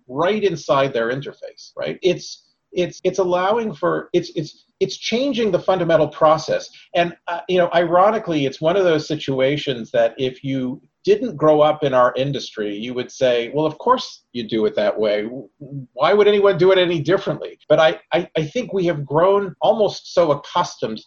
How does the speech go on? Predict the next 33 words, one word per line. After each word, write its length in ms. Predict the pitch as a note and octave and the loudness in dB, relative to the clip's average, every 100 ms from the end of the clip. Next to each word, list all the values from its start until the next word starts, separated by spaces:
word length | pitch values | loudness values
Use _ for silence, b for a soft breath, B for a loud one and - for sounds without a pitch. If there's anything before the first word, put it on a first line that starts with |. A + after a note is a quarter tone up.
| - | -8
to 100 | D3+ | -4
this 180 | C#3 A#2+ | -4 -2
very 460 | C3 D3 E3+ E3+ | 0 0 0 0
awkward 480 | C3 D3 - C3+ - | 0 0 -2 -8 -6
process. 640 | - C3 B2 - - - - | 0 0 0 -4 -14 -14 -6
Put 160 | B3 | -4
the 140 | B3 A3 | -2 -2
information 640 | G#3 F#3 D3+ D3+ D3+ D3+ | 0 -2 -2 -2 -4 -4
in 100 | C3 | -4
the 40 | A#2+ | -4
hands 380 | B2+ A#2+ B2+ B2 | -4 -4 -4 -6
of 100 | G#2 | -10
the 80 | |
people 340 | - B2 - A2+ | -10 -10 -8 -8
who 60 | |
can 160 | A2 G#2 | -8 -4
best 280 | A#2 A#2 - | -2 -2 -4
operationalize 880 | A2 G#2+ G2+ G2 - F2 D#2 C2 - | -6 -6 -6 -6 -8 -10 -10 -10 -14
it. 120 | - | -10
Now, 120 | B2 B2+ | -4 0
this 280 | G3+ A3+ | 0 0
frees 400 | - - G#3 G#3+ | -6 -4 -2 2
up 180 | D3+ D3+ | 2 2
security 720 | - - - D3 E3+ D3+ F#2+ - | -4 -14 -10 -4 -4 -4 -8 -12
to 80 | C#3 | -10
focus 480 | - F3+ F#3 D3 - | 0 0 0 -6 -4
on 300 | B2+ B2 A#2 | -2 0 -2
the 100 | A2 | -10
strategy 640 | - B2+ C#3 D#3+ C#3+ C3+ | -2 2 2 0 -4 -6
and 180 | A2 G#2 | -6 -2
governance, 720 | A#2+ C3 A2 G#2 D3+ - - | 0 0 -4 -8 -12 -20 -18
the 60 | - | -10
position, 400 | C#3 B2 D#3+ | -6 -2 -2